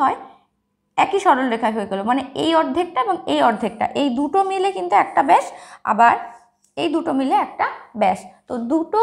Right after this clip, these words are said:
ব্যাসার্ধ যদি একই সরল রেখায় থাকে তখন তাকে বলা হবে বৃত্তের ব্যাস। মনে থাকবে দুটো ব্যাসার্ধ, ঠিক আছে? অর-, বলতে পারো যে একটা বৃত্তকে যদি সম্পূর্ণভাবে ছেদ করা যায়, অর্থাৎ মাঝখান থেকে যদি কেটে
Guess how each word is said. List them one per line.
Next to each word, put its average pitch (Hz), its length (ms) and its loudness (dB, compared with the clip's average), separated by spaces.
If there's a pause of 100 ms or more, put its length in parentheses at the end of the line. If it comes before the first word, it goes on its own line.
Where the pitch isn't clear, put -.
(120)
ব্যাসার্ধ 277 380 -2 (160)
যদি 277 140 -2 (160)
একই 359 180 -6
সরল 226 340 -2
রেখায় 208 320 -8
থাকে 196 180 -10 (120)
তখন 240 300 -4
তাকে 220 180 -4
বলা 185 240 -6
হবে 214 240 0 (380)
বৃত্তের 214 460 -4 (240)
ব্যাস। - 220 2 (340)
মনে 269 220 -6
থাকবে 320 260 -4 (1040)
দুটো 302 320 -4 (120)
ব্যাসার্ধ, 220 400 -4 (460)
ঠিক 415 160 -6
আছে? - 140 -8 (360)
অর-, - 160 0 (140)
বলতে 262 240 2
পারো 381 140 4 (140)
যে 294 60 0 (180)
একটা 247 240 -4
বৃত্তকে 302 440 -2
যদি 330 160 -2 (100)
সম্পূর্ণভাবে 277 720 0 (560)
ছেদ 440 160 2 (100)
করা 202 200 4
যায়, 202 140 4
অর্থাৎ 285 180 -2 (220)
মাঝখান 262 420 4
থেকে 349 200 -4
যদি 349 200 -4
কেটে 339 180 -2